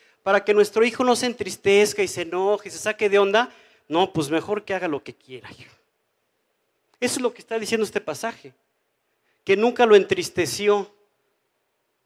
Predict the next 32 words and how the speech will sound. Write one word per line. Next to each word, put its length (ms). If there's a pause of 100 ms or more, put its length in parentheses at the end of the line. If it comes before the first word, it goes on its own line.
(140)
nunca 340
le 140
dijo, 220
"Oye, 140
¿por 220
qué 140
eres 220
así? 320
¿Por 220
qué 100
haces 320
esto? 320
A 40
ver, 200
hasta 200
aquí, 400
hay 140
un 120
límite". 460 (1000)
Nunca 320
lo 160
hizo. 340 (840)
¿Sabes 280
por 160
qué 200
viene 180
este 160
pasaje? 520 (720)
Porque 280
el 100
otro 240
hermano 560